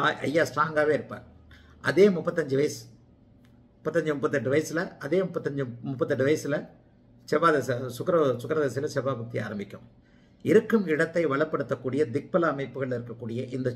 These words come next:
சுக்கிரன் அப்படி ஒன்று பெரிய கெடுதல்களை செய்ய மாட்டார். இது சுமாரான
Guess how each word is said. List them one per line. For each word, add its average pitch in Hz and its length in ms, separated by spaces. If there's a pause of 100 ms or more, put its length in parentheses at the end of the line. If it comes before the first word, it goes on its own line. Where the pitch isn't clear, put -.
சுக்கிரன் 180 360
அப்படி 214 260
ஒன்று 180 140 (120)
பெரிய 156 180
கெடுதல்களை 127 480
செய்ய 98 160
மாட்டார். - 260 (640)
இது 139 200 (100)
சுமாரான 185 440